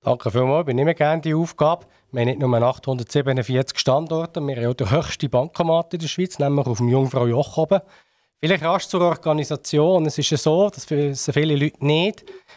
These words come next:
Wir haben rund zweihundertneunzehn Genossenschaften, rund zweihundertneunzehn einzelne Banken, Raiffeisenbanken, und wir haben eine Tochtergesellschaft. Die Tochtergesellschaft ist die Raiffeisen Schweiz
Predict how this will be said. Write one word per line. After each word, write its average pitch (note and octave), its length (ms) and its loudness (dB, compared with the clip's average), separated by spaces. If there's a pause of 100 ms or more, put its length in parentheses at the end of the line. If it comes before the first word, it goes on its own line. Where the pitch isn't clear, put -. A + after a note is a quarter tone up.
(100)
Wir C#3+ 140 0
haben C3 140 2
rund D#3+ 220 0
zweihundertneunzehn D3+ 1200 -2
Genossenschaften, E3 880 -2
rund D3 220 -4
zweihundertneunzehn C#3+ 880 -2
einzelne C3+ 640 -2
Banken, - 560 0
Raiffeisenbanken, E3+ 960 -2 (340)
und B2+ 180 -2
wir C#3+ 80 4
haben B2+ 200 0
eine C#3+ 320 -2
Tochtergesellschaft. - 1040 -4 (480)
Die B2 60 -14
Tochtergesellschaft D3+ 1000 0
ist - 160 -18
die A#2+ 80 -4
Raiffeisen B2+ 560 -2
Schweiz F3 500 -2